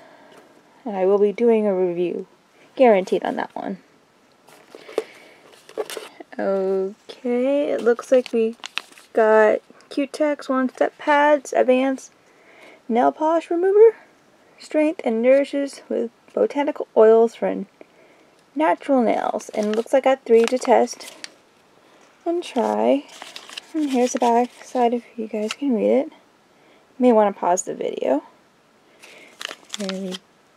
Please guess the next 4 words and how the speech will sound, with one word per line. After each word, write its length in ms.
go. 400
Always 600
radiant 800
with 560